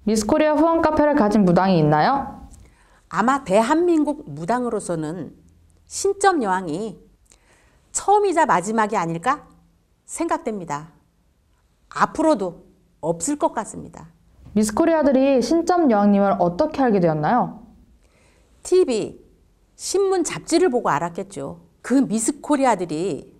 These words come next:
Speaker 2: 경선을 치를 무렵에는 케이비에스, 에스비에스, 엠비씨, 티비만 켜면 제가 나왔어요.
Speaker 1: 미스 코리아들이 직접 찾아와서 점을 봤나요?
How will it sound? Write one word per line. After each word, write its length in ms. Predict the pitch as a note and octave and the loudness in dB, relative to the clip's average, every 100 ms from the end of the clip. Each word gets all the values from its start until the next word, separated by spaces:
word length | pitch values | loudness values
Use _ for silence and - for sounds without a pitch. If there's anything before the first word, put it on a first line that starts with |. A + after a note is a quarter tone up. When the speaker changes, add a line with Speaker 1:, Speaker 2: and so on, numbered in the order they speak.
| _ _ - | _ _ -10
Speaker 2:
경선을 580 | E3+ G#3 B3 C4+ C#4 C4+ | -4 -2 0 0 0 0
치를 380 | - E4+ E4 G#3+ | -2 -2 -4 -4
무렵에는 720 | E3+ G3+ F3 D#3+ B3+ - - _ _ _ | -2 0 0 -2 -6 -10 -20 _ _ _
케이비에스, 760 | - F#4 D#4+ C4+ G3+ - D3 - _ _ _ - | 0 0 4 2 2 -4 -12 -14 _ _ _ -4
에스비에스, 760 | G3 G3 C4 A#3+ G#3+ - G3+ - - _ _ _ _ _ - | -2 -2 0 2 0 -2 -6 -8 -14 _ _ _ _ _ -6
엠비씨, 840 | E3+ A#3 D4 - C#4 C3 - - _ _ _ | -2 2 2 0 -2 -4 -8 -20 _ _ _
티비만 540 | - G4 F#4 D#4+ B3+ | -2 2 4 2 0
켜면 460 | - C#4+ G#3 E3+ - - _ _ _ _ _ _ | -2 -2 -2 -4 -8 -20 _ _ _ _ _ _
제가 260 | - G3+ A3+ | -8 -2 -2
나왔어요. 540 | D#3 D3+ E3+ E3+ - - - _ - - - F#3 | -2 -6 -6 -12 -16 -18 -20 _ -12 -4 0 2
Speaker 1:
미스 220 | A#3 A#3 | 2 2
코리아들이 500 | D#4+ E4+ D#4 D#4 D4+ | 2 2 2 2 2
직접 300 | - - C4 | 0 0 2
찾아와서 340 | C#4+ D4+ C#4+ | 2 2 2
점을 260 | C#4 F#3+ F#3+ | 4 4 4
봤나요? 540 | D#3+ D3 D#3+ C4+ C#4 | 4 4 4 2 -2